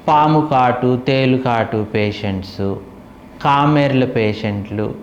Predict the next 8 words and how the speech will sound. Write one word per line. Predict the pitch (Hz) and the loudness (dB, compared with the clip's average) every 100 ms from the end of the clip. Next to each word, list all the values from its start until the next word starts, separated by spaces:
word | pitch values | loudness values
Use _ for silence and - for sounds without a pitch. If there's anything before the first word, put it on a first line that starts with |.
| - 165 | -6 0
ఇలాంటి | 165 165 156 156 151 147 143 - | 2 2 0 0 0 0 -4 -2
పిల్లలు | 147 147 151 156 185 147 - | 2 4 4 4 4 2 0
వార్డులో | 131 135 139 147 | 2 2 4 2
అడ్మిట్ | 139 123 123 131 131 | 2 2 0 0 0
అవుతూ | 113 110 117 | 0 0 -2
ఉంటారు. | 117 98 87 85 87 - - - - - - - - - - - - - - - | -2 -2 -4 -6 -6 -10 -18 -20 -20 -20 -20 -20 -20 -20 -20 -20 -20 -20 -20 -2
కొద్దిమంది | 208 185 190 233 220 220 226 | 0 2 2 4 4 4 4
పిల్లలకి | 214 202 208 202 196 156 147 185 202 | 4 4 4 4 2 0 2 2 0